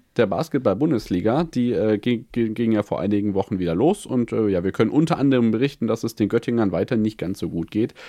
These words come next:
Äh, das haben wir allerdings ja auch letzte Woche schon getan. Ich, äh, rede Schwachsinn, deswegen <laughs> sehr gut, da wurde nämlich pausiert. Äh, wir haben, wir können's gleich auflösen, woran es lag. Ähm, aber wir sind nicht das einzige Medium, das es verschlafen hat. <laughs> So viel kann ich schon mal vorwegnehmen.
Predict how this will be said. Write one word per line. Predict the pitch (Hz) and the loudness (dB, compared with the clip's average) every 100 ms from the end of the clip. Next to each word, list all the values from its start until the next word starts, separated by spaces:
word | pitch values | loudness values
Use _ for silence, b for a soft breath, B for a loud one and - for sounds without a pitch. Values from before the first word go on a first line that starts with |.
| B | B
Äh, | - 101 | -2 0
das | 95 - | 0 0
haben | 120 | 0
wir | 135 92 | 2 2
allerdings | 110 110 113 - - - - | 0 0 0 -4 -12 -16 -4
ja | 98 98 | -2 0
auch | 98 - | -2 -2
letzte | 104 - 101 | -4 -2 -4
Woche | - | -4
schon | - 90 | -4 -4
getan. | 87 98 131 170 101 | -2 0 0 -2 -6
Ich, | 98 - | -8 -4
äh, | 98 | -2
rede | 98 117 120 | 0 0 0
Schwachsinn, | - 135 - 87 92 | 0 -2 -2 -4 -4
deswegen | - 120 131 139 B B B B B | -2 0 0 -2 B B B B B
<laughs> | 185 156 - - 135 | 4 6 6 6 6
sehr | 139 135 | 6 6
gut, | 127 | 6
da | 120 131 | 4 4
wurde | 160 151 | 4 4
nämlich | 139 143 143 | 4 4 2
pausiert. | 131 120 135 175 - 170 165 127 | 2 2 4 2 -2 -10 -12 -2
Äh, | - 135 131 | 2 4 4
wir | 110 127 120 131 | 0 0 2 4
haben, | 143 127 | 2 0
wir | 131 123 139 | 0 2 0
können's | 135 143 139 | 0 0 2
gleich | 113 | 2
auflösen, | 104 120 107 101 98 | 2 2 2 2 2
woran | 90 92 98 | 0 0 0
es | 95 | 0
lag. | 87 123 B B B _ | 0 0 B B B _
Ähm, | - 107 110 113 - | 2 2 2 -2 -2
aber | 120 135 | 2 4
wir | 127 | 4
sind | 127 | 4
nicht | 151 143 | 4 4
das | 127 | 2
einzige | 117 147 139 104 | 2 2 0 0
Medium, | 98 110 110 101 | 0 2 2 2
das | 110 | 0
es | 110 | 0
verschlafen | 107 107 101 98 107 | -2 0 0 2 0
hat. | 113 | -2
<laughs> | - 156 156 | 2 2 2
So | 156 | 0
viel | - 151 | 0 2
kann | 131 | 2
ich | 139 | 2
schon | 127 120 | 2 0
mal | 127 | 0
vorwegnehmen. | 120 117 127 104 104 123 | 0 0 0 -2 -2 -2